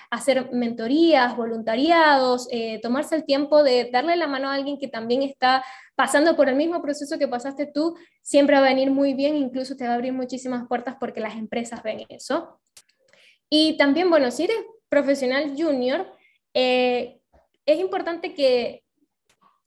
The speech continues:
expandas como ese rango de tu búsqueda y que, por supuesto... Eh, puedas tener otras opciones en cuenta a la hora de postular,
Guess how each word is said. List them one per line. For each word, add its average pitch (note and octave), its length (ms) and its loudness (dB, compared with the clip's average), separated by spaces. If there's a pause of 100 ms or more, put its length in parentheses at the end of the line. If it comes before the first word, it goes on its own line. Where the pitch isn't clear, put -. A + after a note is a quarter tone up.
(140)
expandas C4+ 920 0
como A#3 400 -6
ese C#4 480 2
rango C#4+ 400 2
de E4 140 0
tu B3 100 -4
búsqueda B3 480 0 (380)
y C#4+ 160 -4
que, D4 120 4
por C#4 160 2
supuesto... D#4 680 -2
Eh, B3 460 -2 (600)
puedas E4 480 6
tener B3 380 0
otras F4+ 240 -2
opciones E4+ 380 -4
en E4 140 -6
cuenta D#4 380 -2
a E4+ 40 0
la C4+ 140 2
hora C4+ 140 2
de D#4+ 80 4
postular, B3 640 -6